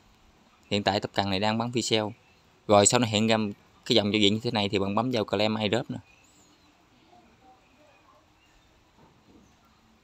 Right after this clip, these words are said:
Sau khi bấm vào cờ lam airdrop, các bạn bấm vào kết nối nha các bạn.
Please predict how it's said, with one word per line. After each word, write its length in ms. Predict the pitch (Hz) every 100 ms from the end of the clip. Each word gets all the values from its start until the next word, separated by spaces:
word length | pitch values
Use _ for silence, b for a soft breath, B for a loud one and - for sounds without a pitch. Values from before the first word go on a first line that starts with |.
| _ _
Sau 160 | - 127
khi 140 | 139
bấm 200 | 131 139
vào 140 | 131
cờ 120 | 107 107
lam 180 | 117
airdrop, 260 | 120 117 139
các 60 | -
bạn 140 | 104
bấm 140 | 117 135
vào 120 | 113
kết 180 | - -
nối 200 | 135 151
nha 120 | 123
các 80 | 123
bạn. 120 | 113